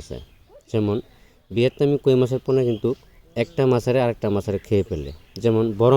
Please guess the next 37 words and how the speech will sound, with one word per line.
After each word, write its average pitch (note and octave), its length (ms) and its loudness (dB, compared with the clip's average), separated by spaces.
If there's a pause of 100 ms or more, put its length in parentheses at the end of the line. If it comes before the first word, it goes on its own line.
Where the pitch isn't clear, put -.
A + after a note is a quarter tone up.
মাছটা A#2+ 260 0 (120)
ছোট C#3 140 -2 (100)
মাছের G#2 240 -2 (120)
খেয়ে G#2 180 0
ফেলে। D2 200 -8 (600)
এজন্য B2+ 320 0 (260)
ভিয়েতনামি B2 480 0
কই C3 180 4
মাছের A2+ 220 0
পোনা A#2+ 160 -2 (120)
সংগ্রহ A2+ 300 0
করার G#2+ 240 2
আগে G2 160 -4 (560)
এক A#2+ 160 0 (120)
সাইজের B2 360 2
মাছের G#2 280 -2
পোনা D#2+ 200 -6 (760)
উনিশ D3 340 0 (120)
বিশ C3+ 240 -2
হইতে A2 280 -2
হবে। D2 200 -10 (580)
আঠারো B2 380 0 (120)
বিশ A#2 120 2 (100)
বা A2 60 2 (100)
পনেরো A#2+ 320 0 (100)
বিশ A2 140 -2 (100)
সত্তর A2+ 360 -4
বিশ G#2 120 -4 (120)
এরকম A#2+ 320 0 (200)
ধরনের A2+ 380 0
মাছের G2 260 -4
পোনা G#2 160 -2 (120)
সংগ্রহ F#2+ 280 -2 (100)
করবেন F2 340 -4
না, D#2 80 -14 (1080)
কারণ A#2 200 -6 (200)
আপনি A#2 140 -8